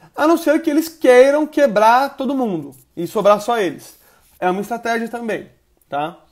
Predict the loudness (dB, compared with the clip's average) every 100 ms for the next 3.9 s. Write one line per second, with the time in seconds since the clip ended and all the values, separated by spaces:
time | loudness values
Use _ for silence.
0 | _ _ _ _ _ -6 -2 0 0 0
1 | 0 0 0 -4 -6 -6 -4 -4 -4 -4
2 | -8 -8 -8 -8 -12 _ _ _ _ -6
3 | -4 0 0 0 -2 -2 -4 -8